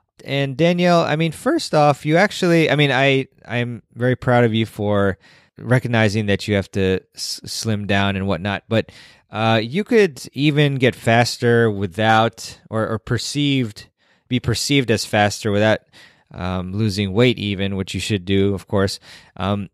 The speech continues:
if you work on your anticipation. That is, having a very educated guess,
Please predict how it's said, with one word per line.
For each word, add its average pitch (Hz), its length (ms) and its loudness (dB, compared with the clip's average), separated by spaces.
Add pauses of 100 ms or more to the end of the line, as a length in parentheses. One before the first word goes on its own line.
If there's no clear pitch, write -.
if - 260 -6
you 151 320 4
work 131 280 2
on 117 120 0
your 107 140 -2
anticipation. 98 1080 -4 (400)
That 104 220 -2
is, 104 260 0 (100)
having 117 440 0
a 107 60 0
very 110 220 4
educated 104 680 -2
guess, 104 600 0